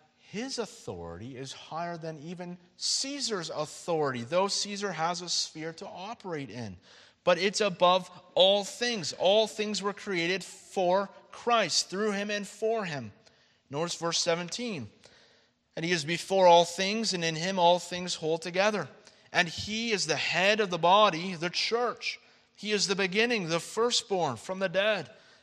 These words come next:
that in everything he might be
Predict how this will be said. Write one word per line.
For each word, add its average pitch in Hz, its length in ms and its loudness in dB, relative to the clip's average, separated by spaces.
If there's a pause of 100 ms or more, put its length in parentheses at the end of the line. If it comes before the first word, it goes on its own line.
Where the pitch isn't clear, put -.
that 175 220 6
in 180 140 4
everything 202 720 2
he 170 720 -6 (460)
might 160 480 -6
be 110 360 -8